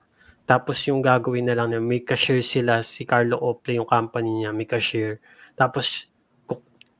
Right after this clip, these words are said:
kukuha lang ng small percentage sa renta, yun yung, tapos yung profit, profit na nung seller. So, yung binabayaran talaga nila, yung rental space nung box.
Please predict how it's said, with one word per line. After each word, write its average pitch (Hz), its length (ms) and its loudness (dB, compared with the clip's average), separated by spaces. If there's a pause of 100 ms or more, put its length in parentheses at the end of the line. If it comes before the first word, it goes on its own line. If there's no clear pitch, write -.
kukuha 139 340 2
lang 139 140 2
ng 135 240 -2
small 127 400 -2
percentage 123 640 -2
sa 135 80 0
renta, 117 400 0
yun 117 240 -2
yung, 117 160 -4 (340)
tapos - 380 -2
yung 135 240 -4
profit, 123 560 0 (160)
profit 127 480 0
na 123 80 -2
nung 120 320 -4
seller. 107 560 -2 (500)
So, - 160 -8
yung 135 160 2
binabayaran 127 640 2
talaga 117 320 -2
nila, 113 240 -2
yung 110 80 -4
rental 120 340 2
space - 460 -6
nung 113 160 -4
box. - 480 -10